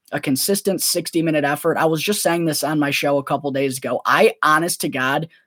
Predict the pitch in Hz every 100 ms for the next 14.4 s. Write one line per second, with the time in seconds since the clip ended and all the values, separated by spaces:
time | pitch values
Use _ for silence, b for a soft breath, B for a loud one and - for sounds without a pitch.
0 | _ - 156 175 135 156 165 - 147 143
1 | 160 135 147 143 139 123 135 143 131 143
2 | 147 - - 160 - 156 147 143 135 143
3 | 135 - 127 143 135 131 - 151 139 113
4 | - 185 160 - 175 214 208 175 170 165
5 | B B B 160 156 165 165 156 - -
6 | 170 185 185 165 160 - 165 165 156 -
7 | 160 170 175 160 151 - 165 156 147 _
8 | _ 156 160 180 196 180 190 185 170 147
9 | 143 165 165 165 160 156 143 131 147 151
10 | 131 - 135 131 B B B 156 190 214
11 | 208 202 190 165 175 160 156 165 147 143
12 | 127 156 165 156 151 143 151 151 156 147
13 | 139 131 151 135 143 147 131 - 139 143
14 | 143 139 135 -